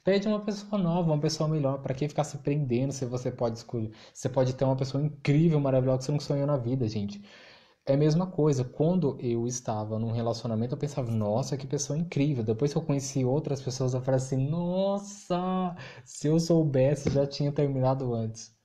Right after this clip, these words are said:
Não desmerecendo a pessoa, que a pessoa era incrível. Todas as pessoas que eu namorei, agradeço por cada uma delas. Mas, né,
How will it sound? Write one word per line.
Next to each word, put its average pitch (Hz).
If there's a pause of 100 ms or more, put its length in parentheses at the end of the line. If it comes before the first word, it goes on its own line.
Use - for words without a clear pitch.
(1500)
Não 143
desmerecendo 151
a -
pessoa, 143
que 113
a -
pessoa 113
era 113
incrível. 123
Todas 117
as 113
pessoas 113
que -
eu 117
namorei, 113
agradeço 113
por 120
cada 120
uma 127
delas. 113 (640)
Mas, 220 (240)
né, 196